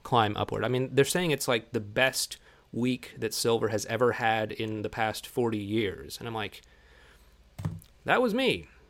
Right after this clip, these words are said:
I sold right before that happened." Anyway, all right.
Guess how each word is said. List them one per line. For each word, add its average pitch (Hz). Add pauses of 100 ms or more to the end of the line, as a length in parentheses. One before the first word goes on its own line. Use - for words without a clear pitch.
(180)
I 196
sold 175
right 147
before 147
that 139
happened." 95 (720)
Anyway, 110 (460)
all 120
right. 101